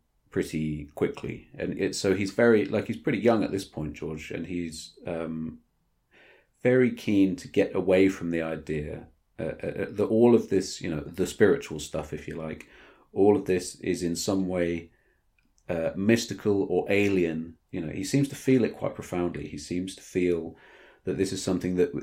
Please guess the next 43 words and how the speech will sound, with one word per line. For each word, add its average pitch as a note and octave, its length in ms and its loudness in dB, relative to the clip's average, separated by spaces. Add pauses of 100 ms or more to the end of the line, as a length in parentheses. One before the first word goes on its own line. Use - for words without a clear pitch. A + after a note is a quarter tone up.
that F#2 160 -2
is F#2+ 400 -2
within G2 400 6
us F#2+ 180 2
all G2 220 6
and E2+ 120 -2
can F2 240 0
be E2+ 160 0
unlocked, - 800 -2 (100)
you E2+ 80 -4
know, D#2 260 -6
with E2+ 180 -4
a - 40 -12
certain E2 320 -4
amount D#2+ 220 -8
of D#2 100 -12
work. D2+ 300 -8
And E2 100 -8
I - 40 -6
th-, - 140 -20
you G2+ 80 -8
know, D2 180 -14
I F2 160 -8
think - 220 -10
it's - 80 -12
probably F2 400 0
fair D#2+ 220 -6
to - 100 -14
say E2+ 260 -6
another F#2 280 2
one D#2+ 140 -4
of D#2 60 -10
the D2+ 60 -10
contradictions D2+ 680 -8
about D#2+ 240 -6
him E2 240 -8 (500)
is, F2 200 -4
you F2+ 300 -4
know, D#2+ 100 -4
he E2+ 140 -4
seemed F2 320 -2
to D#2 80 -10
be E2 340 -4